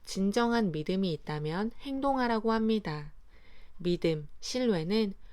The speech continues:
말로 표현되지 않기에 행동으로 보여줌으로써 정말로 믿고 있는지, 신뢰하고 있는지를 보여주어야 한다고 합니다.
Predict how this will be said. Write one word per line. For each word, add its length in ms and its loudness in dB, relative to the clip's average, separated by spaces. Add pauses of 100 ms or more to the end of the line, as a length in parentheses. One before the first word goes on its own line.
(100)
말로 300 0
표현되지 640 2
않기에 720 -2 (240)
행동으로 500 2
보여줌으로써 1120 -2 (140)
정말로 540 2
믿고 420 0
있는지, 640 -2 (280)
신뢰하고 680 2
있는지를 760 0
보여주어야 720 -2
한다고 340 0
합니다. 640 -2